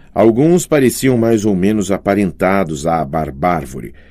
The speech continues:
e os faziam lembrar de faias e carvalhos. Mas havia outras espécies. Alguns se assemelhavam à castanheira,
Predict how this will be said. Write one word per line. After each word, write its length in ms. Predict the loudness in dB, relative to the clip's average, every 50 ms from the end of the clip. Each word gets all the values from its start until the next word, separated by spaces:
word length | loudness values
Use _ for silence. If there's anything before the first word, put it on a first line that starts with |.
| -20 -20 -20 -14
e 140 | -6 -2 0
os 300 | 2 2 2 2 0 -2
faziam 720 | -4 -4 -2 -2 -4 -2 -2 0 2 4 4 2 2 0
lembrar 580 | -4 -6 -6 -6 -4 -2 0 0 2 0 0 -2
de 140 | -6 -10 -14
faias 680 | -12 -4 0 2 4 4 4 2 2 0 -4 -4 -8
e 60 | -10
carvalhos. 920 | -8 -8 -8 -8 -8 -12 -16 -16 -16 -16 -16 -18 -18 -18 -18 -20 -20 -20 -20 -20 -20 -20 -20 -20 -20 -20 -20 -20 -20 -20 -20 _ -6
Mas 300 | -2 2 2 2 4 4
havia 320 | 2 2 4 4 4 6
outras 500 | 6 8 8 6 6 4 2 0 0 0
espécies. 840 | -2 -6 -10 -10 -12 -12 -12 -12 -14 -14 -16 -16 -16 -16 -16 -16 -18 -20 -20 -20 -20 -20 -12 -2
Alguns 560 | 2 2 4 4 4 4 4 4 2 2 0
se 120 | 0 0
assemelhavam 760 | 0 0 0 0 0 2 2 2 2 0 -2 -2 -2 -4 -4
à 100 | -6 -6
castanheira, 840 | -4 -4 -4 -4 -2 -2 -2 -2 0 0 2 2 2 2 0 -4 -10